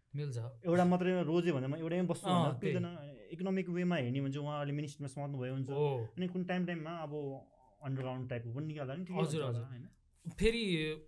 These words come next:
Speaker 1: अन्डरग्राउन्ड आर्टिस्ट मेनस्ट्रिममा गयो भने त एकदम खतरा नै हुन्छ नि त,
Speaker 2: हो
Speaker 1: होइन?
Speaker 2: नि, उहाँको,
Speaker 1: अब,
Speaker 2: उहाँलाई
Speaker 1: अँ।
Speaker 2: दुवैले रिस्पेक्ट गरेर जान्छ।
Speaker 1: अँ, झन् नलेज पनि सेयर हुँदै जान्छ, किनकि अब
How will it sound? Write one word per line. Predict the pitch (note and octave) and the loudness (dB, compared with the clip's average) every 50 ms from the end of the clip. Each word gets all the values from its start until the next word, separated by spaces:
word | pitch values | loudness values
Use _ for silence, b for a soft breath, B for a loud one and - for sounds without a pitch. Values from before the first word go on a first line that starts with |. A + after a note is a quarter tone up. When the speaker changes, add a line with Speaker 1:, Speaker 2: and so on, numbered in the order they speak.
| - | -4
Speaker 1:
अन्डरग्राउन्ड | E3+ F#3+ G3+ G#3 A3+ G#3+ G3 A3 A3+ A3+ A3+ G#3+ | -2 0 2 2 2 2 2 0 0 0 -2 -2
आर्टिस्ट | F3+ G3+ G#3 G#3+ G3+ F3 G3 A3+ A3+ - - - - | 0 0 2 2 0 -2 -4 -6 -6 -6 -6 -2 2
मेनस्ट्रिममा | E3 E3+ F#3+ G3+ G#3 F3+ - - - _ - - G3+ G3+ G#3 G#3 | 2 4 4 2 0 -2 -4 -8 -14 _ -6 -4 0 0 2 2
गयो | F#3 E3 F#3 G3+ G3+ F3+ | 2 2 2 2 2 2
भने | D#3 C3+ C3+ | 0 -2 -2
त | B2+ | -4
एकदम | F3 - A3 G3 F3+ A#3 G#3+ F#3 | -6 -6 -4 -2 0 0 0 -2
खतरा | - - - - G3+ G3 - A#3+ A#3+ | -4 -6 -4 -4 -2 2 4 4 4
नै | A#3+ A#3+ | 4 2
हुन्छ | G3+ D#3 C#3+ C#3 | 0 -2 0 0
नि | F#3 F#3+ E3+ | 0 0 0
त, | C#3+ | -2
Speaker 2:
हो | C#3+ D3 - - - B2+ | -4 -6 -8 -8 -6 -2
Speaker 1:
होइन? | C3 D3+ | 0 2
Speaker 2:
नि, | - - A2+ A#2 A#2 | 2 0 0 -2 -2
उहाँको, | B2+ C3 C#3 C#3+ C3+ - | -2 -2 -2 -2 -2 0
Speaker 1:
अब, | F3+ E3+ - D3+ - - - - | 0 2 2 0 -2 -4 -6 -4
Speaker 2:
उहाँलाई | C3 C3 E3+ E3 E3+ D#3+ | 0 2 2 2 2 0
Speaker 1:
अँ। | C#3+ - - - - - - A#2+ | -2 -6 -10 -18 -14 -10 -4 -2
Speaker 2:
दुवैले | D#3+ E3+ F#3 F#3+ F#3+ G3+ G#3 F#3+ F3 D#3 C#3+ C3+ | 2 4 6 6 6 6 6 4 4 4 2 0
रिस्पेक्ट | C3+ C#3+ - C#3+ D3 A#2+ | 0 0 0 0 2 2
गरेर | A#2+ A#2+ A#2 | 2 2 2
जान्छ। | A2 F#3 E3+ D#3 C#3+ A#2+ A2+ - - - - - - | 2 4 4 4 4 2 -2 -4 -6 -8 -8 -6 -4
Speaker 1:
अँ, | D3+ | -2
झन् | C3 D#3+ F3+ F#3 F#3 | 0 2 4 4 4
नलेज | F#3 G3+ G#3+ G#3 A3 G3+ E3 | 6 6 4 4 4 0 0
पनि | F#3+ G#3+ G#3 G#3 G#3 G3+ F3+ D#3+ D3 C#3+ | -2 -2 -2 0 0 0 0 -2 -2 -4
सेयर | - - F#3+ G3 F#3+ | -2 0 0 2 2
हुँदै | E3 D3 C#3+ E3+ | 2 0 0 0
जान्छ, | E3+ E3+ E3 D3+ C#3+ D#3 | 0 0 0 -2 -2 -4
किनकि | C#3+ - F3+ A3 G#3 A4 F#4+ F#4 b b b b b b - | -4 -4 -2 -2 -2 -4 -8 -10 b b b b b b -6
अब | D#3 D3+ D#3 D3+ C#3 B2+ B2 | -4 -4 -2 -4 -4 -8 -10